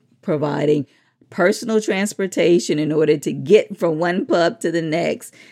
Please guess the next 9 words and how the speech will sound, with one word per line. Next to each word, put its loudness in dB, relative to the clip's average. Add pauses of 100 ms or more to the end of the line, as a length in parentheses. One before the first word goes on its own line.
(120)
in -4
order 2
to -2
really 4
just 0
enjoy 0
your 0
time -6
there. -6